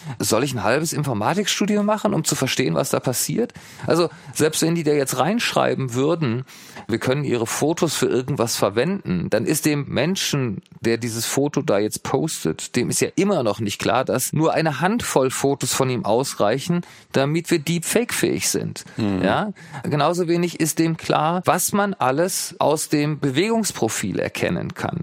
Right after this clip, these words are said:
Speaker 1: Ja? Wenn ich da jetzt einfach nur sage, ich benutze Ihr Bewegungsprofil für Marketing, ja, was heißt denn das? Ja, gar nichts für mich im Moment.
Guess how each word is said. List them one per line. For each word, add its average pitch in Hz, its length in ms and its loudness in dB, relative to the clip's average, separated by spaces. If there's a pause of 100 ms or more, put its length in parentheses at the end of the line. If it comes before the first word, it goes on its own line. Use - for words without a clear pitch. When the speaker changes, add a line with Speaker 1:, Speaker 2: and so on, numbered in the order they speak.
Speaker 1:
Ja? 156 200 0
Wenn 170 120 2
ich 165 80 -2
da 170 80 6
jetzt 151 100 0
einfach 165 200 4
nur 175 100 2
sage, 147 180 0
ich 139 100 -6
benutze 160 380 0
Ihr 131 120 2
Bewegungsprofil 147 720 0
für - 120 2
Marketing, 123 640 0
ja, 117 160 2
was 127 120 2
heißt - 280 0
denn 135 80 2
das? 90 340 -2 (420)
Ja, 117 100 4
gar 139 220 4
nichts 190 240 0
für 101 100 0
mich 87 300 0
im - 80 0
Moment. 85 460 -2